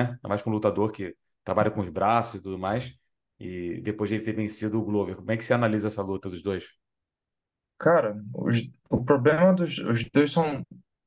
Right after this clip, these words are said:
Speaker 2: dois excelentes strikers, né? São, tem muito poder de nocaute, os dois, eles podem nocautear a galera, isso a gente já sabe. Mas o, os dois têm o mesmo problema também, que eles, eles jogam a guarda muito baixa, muito aberto, então,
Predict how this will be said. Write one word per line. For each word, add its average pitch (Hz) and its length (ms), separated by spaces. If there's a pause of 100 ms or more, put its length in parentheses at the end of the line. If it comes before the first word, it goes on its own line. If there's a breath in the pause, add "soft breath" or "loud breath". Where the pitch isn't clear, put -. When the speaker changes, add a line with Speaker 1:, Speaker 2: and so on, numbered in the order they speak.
(140)
Speaker 2:
dois 131 180
excelentes 135 460
strikers, 131 560
né? 131 220 (520)
São, 110 400
tem 107 140
muito 120 200
poder 117 180
de 117 60
nocaute, 110 420
os 98 40
dois, 104 180
eles 107 140
podem 101 220
nocautear 101 580 (140)
a - 80
galera, 98 340 (320)
isso - 160
a 95 40
gente 92 140
já 92 80
sabe. 101 280 (580)
Mas 110 300
o, 120 300
os 107 160
dois 120 120
têm 127 140
o 123 60
mesmo 131 120
problema 131 320
também, 127 240
que 127 80
eles, 127 280
eles 107 160
jogam 117 240
a 123 40
guarda 123 220
muito 123 240
baixa, 117 420 (160)
muito 117 280
aberto, 113 420
então, 104 340